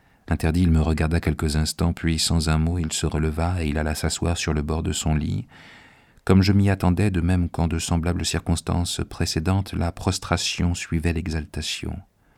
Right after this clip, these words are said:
Comme, après avoir fait passer mes compagnons devant moi, j'allais à mon tour sortir de la chambre,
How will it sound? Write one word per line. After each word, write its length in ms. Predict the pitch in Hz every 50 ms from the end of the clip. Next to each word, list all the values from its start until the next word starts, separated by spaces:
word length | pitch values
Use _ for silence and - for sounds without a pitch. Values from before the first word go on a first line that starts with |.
| _ _ _ _
Comme, 360 | - 95 95 98 98 95 92 82 -
après 400 | - 85 78 - - - 85 82
avoir 420 | 80 78 78 87 85 82 80 - -
fait 180 | - - 85 -
passer 420 | - 85 85 - - - 90 87
mes 140 | 85 82 78
compagnons 480 | - - 82 - 82 80 82 82 85 82
devant 320 | 82 82 78 - 82 80
moi, 340 | 80 80 82 85 92 104 110 - - - - - - - - _ -
j'allais 280 | 82 82 80 78 80
à 60 | 78 78
mon 140 | 78 78
tour 320 | 76 - 87 90 87 80 -
sortir 320 | - - - - - 78
de 80 | 80 80 -
la 60 | -
chambre, 560 | - - - 82 82 85 98 110 107 101